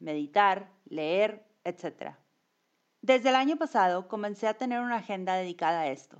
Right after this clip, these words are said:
en que específicamente quería llevar un registro de mis comidas, síntomas físicos que ocasionan, estado de ánimo, horas de sueño,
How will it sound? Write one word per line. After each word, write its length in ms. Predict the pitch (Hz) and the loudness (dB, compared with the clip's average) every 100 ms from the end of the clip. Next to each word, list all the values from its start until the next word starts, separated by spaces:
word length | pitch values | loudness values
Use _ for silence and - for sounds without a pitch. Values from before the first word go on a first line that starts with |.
| _ | _
en 140 | - 208 | -12 -6
que 100 | 208 | -6
específicamente 1120 | 208 214 208 240 277 285 233 185 185 190 208 _ | -6 -8 -8 -6 -4 -4 -6 -6 -8 -10 -12 _
quería 320 | 208 190 190 | -4 -2 -2
llevar 420 | 208 196 185 185 - | -2 2 0 0 -8
un 160 | 202 | -8
registro 600 | 196 185 208 214 - 233 | -8 -8 -12 -12 -8 -4
de 320 | 202 151 - _ | -4 -4 -8 _
mis 280 | 170 175 - | -10 -10 -8
comidas, 640 | 165 196 262 285 311 - _ _ _ | -6 -2 2 2 0 -8 _ _ _
síntomas 680 | - 240 247 277 226 202 | -8 -6 -4 -4 -6 -8
físicos 480 | - 220 208 196 190 | -10 -10 -10 -10 -10
que 100 | 190 | -12
ocasionan, 680 | 170 160 - 208 190 165 190 _ _ - | -12 -12 -8 -8 -6 -8 -12 _ _ -10
estado 440 | 202 - 233 240 | -6 2 2 2
de 100 | 226 | 0
ánimo, 540 | 208 196 170 165 185 _ - | -2 -4 -8 -10 -14 _ -4
horas 260 | 226 254 | 0 0
de 100 | 247 | -4
sueño, 580 | 233 233 220 185 165 180 | -8 -8 -6 -6 -10 -12